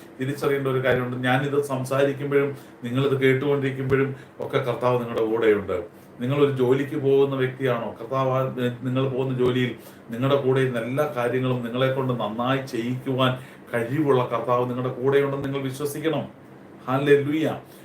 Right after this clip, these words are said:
നിങ്ങളൊരു ബിസിനസ് ചെയ്യുന്ന ആളാണ്, നിങ്ങൾ ബിസിനസ് ചെയ്യുന്ന മേഖലകളിൽ കർത്താവിന്റെ കരം നിങ്ങളോട് കൂടെ ഉണ്ട് എന്ന് നിങ്ങൾ ഉറപ്പായും വിശ്വസിക്കണം, ഉറപ്പായും വിശ്വസിക്കണം. ഹല്ലേലൂയ. അതൊരു വലിയ, ആ, ധൈര്യത്തെ നിങ്ങളുടെ അകത്തേക്ക് കൊണ്ടുവരും,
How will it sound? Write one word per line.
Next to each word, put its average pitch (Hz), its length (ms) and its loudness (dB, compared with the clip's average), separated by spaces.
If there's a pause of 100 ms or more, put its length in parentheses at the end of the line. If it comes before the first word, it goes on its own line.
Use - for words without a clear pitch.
(140)
നിങ്ങളൊരു 143 280 0
ബിസിനസ് 131 360 -2
ചെയ്യുന്ന 151 260 -2
ആളാണ്, 143 440 2
നിങ്ങൾ 143 180 0
ബിസിനസ് 131 360 -4
ചെയ്യുന്ന 147 220 0
മേഖലകളിൽ 143 640 2 (320)
കർത്താവിന്റെ 139 440 4
കരം 135 320 2
നിങ്ങളോട് 143 340 2
കൂടെ 139 400 2
ഉണ്ട് 143 240 2
എന്ന് 143 280 4
നിങ്ങൾ 143 180 0
ഉറപ്പായും 147 560 0
വിശ്വസിക്കണം, 143 460 -4
ഉറപ്പായും 147 380 0
വിശ്വസിക്കണം. 139 600 -4 (640)
ഹല്ലേലൂയ. 147 600 4 (300)
അതൊരു 156 220 0
വലിയ, 160 340 0
ആ, 131 640 0 (180)
ധൈര്യത്തെ 170 560 2
നിങ്ങളുടെ 156 320 -2
അകത്തേക്ക് 143 380 0
കൊണ്ടുവരും, 120 540 -2